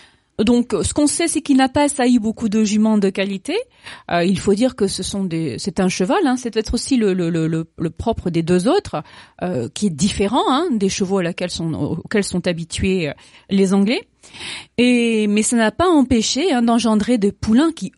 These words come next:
eux, sont de très grande bali-, qualité, donc, euh, dont trois en particulier, Basto, Jig et Partner, dont le fils Tartare a engendré Hérode. Alors, cet Hérode, hein, qui est né en dix-sept cent cinquante-huit, est un champion remarquable,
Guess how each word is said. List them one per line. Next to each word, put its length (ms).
eux, 160
sont 240
de 100
très 200
grande 240
bali-, 200
qualité, 600
donc, 360
euh, 200
dont 180
trois 240
en 100
particulier, 680
Basto, 560
Jig 460
et 80
Partner, 500
dont 120
le 120
fils 320
Tartare 680
a 160
engendré 560
Hérode. 460
Alors, 260
cet 300
Hérode, 420
hein, 140
qui 100
est 40
né 100
en 100
dix-sept 280
cent 100
cinquante-huit, 640
est 180
un 80
champion 920
remarquable, 840